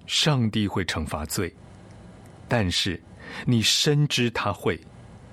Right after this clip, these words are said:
你只是不想承认你隐藏起来的恐惧，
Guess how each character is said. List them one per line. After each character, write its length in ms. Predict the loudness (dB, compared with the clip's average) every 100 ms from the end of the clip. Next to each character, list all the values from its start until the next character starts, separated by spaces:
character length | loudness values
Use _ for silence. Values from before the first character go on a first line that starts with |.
| -20 -20 -16 -8 2
你 140 | 4
只 180 | 4 2
是 160 | 2 2
不 160 | 2
想 240 | 2 2 2
承 340 | 0 2 2
认 260 | 4 2 0 0
你 200 | 0 0
隐 280 | 2 4 4
藏 300 | 2 2 2
起 200 | 2 2
来 160 | 0 0
的 100 | -2
恐 240 | -2 -4
惧， 280 | -2 -2 -4